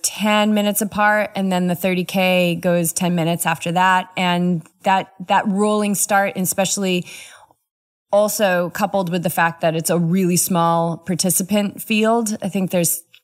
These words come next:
maybe fifteen or twenty of us doing this race. So Kira, and I, and I don't know how to pronounce her last name. I think it's Henninger,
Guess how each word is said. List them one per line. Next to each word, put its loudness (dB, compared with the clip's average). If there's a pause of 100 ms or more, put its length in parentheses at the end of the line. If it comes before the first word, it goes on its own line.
(140)
maybe 2
fifteen -2
or 0
twenty 0
of 0
us 0
doing 0
this 0
race. 0 (600)
So 2 (120)
Kira, 2
and -2
I, -2
and 0
I 0
don't 0
know 2
how 0
to -2
pronounce 0
her 0
last 2
name. 0
I 0
think -2
it's -2
Henninger, 0